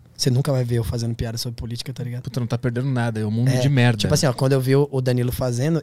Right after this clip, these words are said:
Speaker 1: eu, a única coisa que eu achei foda, tipo, a audácia. Eu
Speaker 2: Uhum.
Speaker 1: falei, "Caralho, o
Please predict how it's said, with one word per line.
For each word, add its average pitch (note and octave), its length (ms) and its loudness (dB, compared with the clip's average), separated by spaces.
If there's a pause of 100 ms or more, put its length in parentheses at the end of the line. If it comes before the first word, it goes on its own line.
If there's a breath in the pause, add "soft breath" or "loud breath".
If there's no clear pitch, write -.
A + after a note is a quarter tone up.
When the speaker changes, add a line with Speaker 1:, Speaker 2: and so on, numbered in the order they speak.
Speaker 1:
eu, C3+ 180 0
a B2 60 4
única E3+ 500 2
coisa C#3 280 0
que - 120 -4
eu B2+ 80 0
achei C#3 240 -2
foda, C#3+ 720 -2 (160)
tipo, C3 300 -2 (760)
a - 80 0
audácia. D3 640 4 (220)
Eu - 80 2
Speaker 2:
Uhum. - 60 -4
Speaker 1:
falei, - 200 -2 (260)
"Caralho, A#3+ 1400 2
o F3 40 0